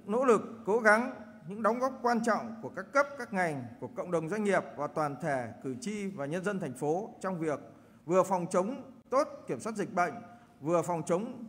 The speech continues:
mưa bão, vừa nỗ lực duy trì sản xuất, kinh doanh, đảm bảo đời sống, giữ gìn an ninh trật tự và từng bước khôi phục được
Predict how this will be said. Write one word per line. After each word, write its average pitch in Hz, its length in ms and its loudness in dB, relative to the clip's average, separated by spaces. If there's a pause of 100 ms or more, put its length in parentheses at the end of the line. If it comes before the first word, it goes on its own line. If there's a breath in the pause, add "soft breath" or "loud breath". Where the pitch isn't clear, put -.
(140)
mưa 214 160 4
bão, 220 380 6 (180)
vừa 165 140 2
nỗ 196 160 0
lực 226 360 0
duy 220 180 -2
trì 175 200 -4
sản 135 220 -4
xuất, 247 200 0 (160)
kinh 214 160 -2
doanh, 196 320 2 (400 loud breath)
đảm 156 220 4
bảo 156 180 6
đời 170 160 0
sống, 208 400 2 (340 loud breath)
giữ 254 160 -4
gìn 185 360 0
an 202 140 0
ninh 214 140 0
trật 262 180 -4
tự 165 340 -4
và 143 180 0 (160)
từng 175 200 2
bước 262 200 4 (420)
khôi 220 120 4
phục 202 180 -4 (220)
được 147 160 -6